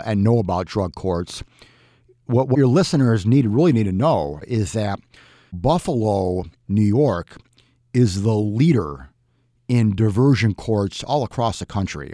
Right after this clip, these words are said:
We, we were one of the very first drug courts to get established back in the nineteen nineties. I,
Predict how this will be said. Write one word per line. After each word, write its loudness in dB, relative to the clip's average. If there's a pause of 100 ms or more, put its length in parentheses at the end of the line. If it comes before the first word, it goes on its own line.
(100)
We, 2
we 2
were 2
one 2
of 2
the 0
very 0
first -2
drug -4
courts -8 (500)
to -6
get 0
established -6
back -6
in -6
the -4
nineteen -6
nineties. -10
I, -8